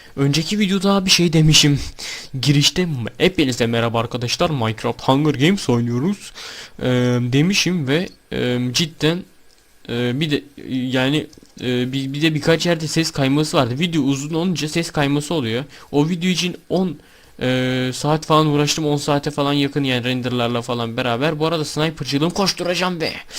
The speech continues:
Ahmet K. Ahmet K. Ahmet K. Ahmet K. Babayı Ahmet K. Bir tane ok bile tutmadı. Anasını satayım. Ali Lok gibi gidiyor, yemin ediyorum. Oh.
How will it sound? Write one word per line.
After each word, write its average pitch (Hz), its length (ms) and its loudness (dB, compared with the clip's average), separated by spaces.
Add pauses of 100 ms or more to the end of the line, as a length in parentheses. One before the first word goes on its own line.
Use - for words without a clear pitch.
(1300)
Ahmet 135 640 -2
K. 147 120 2 (2250)
Ahmet 143 600 -2
K. - 100 -2 (680)
Ahmet 139 580 0
K. 139 340 -2 (360)
Ahmet 147 500 -4
K. 135 240 -4
Babayı 127 320 0
Ahmet 120 280 -4
K. 117 240 -2
Bir 156 100 -6
tane 151 180 0
ok 131 180 -2
bile 123 160 0
tutmadı. 123 340 -6
Anasını 127 320 -4
satayım. 131 340 -10
Ali 135 240 0
Lok 160 220 -4
gibi - 180 -14
gidiyor, 113 240 -8
yemin 117 260 -6
ediyorum. 113 340 -4 (1200)
Oh. 147 180 0